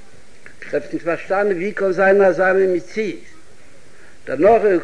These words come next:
קומט ער אויף שעת זיבן געווארן, דער עלטער, און זיי געטראפן זיך נאך מיט דער זינוקע, מיט דובר לעיל.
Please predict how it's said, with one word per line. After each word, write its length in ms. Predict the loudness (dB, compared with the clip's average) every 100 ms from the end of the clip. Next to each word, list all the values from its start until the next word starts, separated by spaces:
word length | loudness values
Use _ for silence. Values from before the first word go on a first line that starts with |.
| 0
קומט 300 | 0 0 2
ער 20 |
אויף 180 | 0 2
שעת 200 | 0 0
זיבן 260 | 2 4 4 4
געווארן, 340 | 4 6 6
דער 120 | 4
עלטער, 240 | 2 0 -2
און 140 | -2
זיי 140 | -2
געטראפן 460 | -4 -4 0 0 0
זיך 240 | -2 -2
נאך 260 | 0 0 2
מיט 200 | 0 0
דער 140 | 0
זינוקע, 460 | 2 4 4 2 2
מיט 160 | 0 2
דובר 320 | -2 0 0
לעיל. 500 | 2 0 0 -2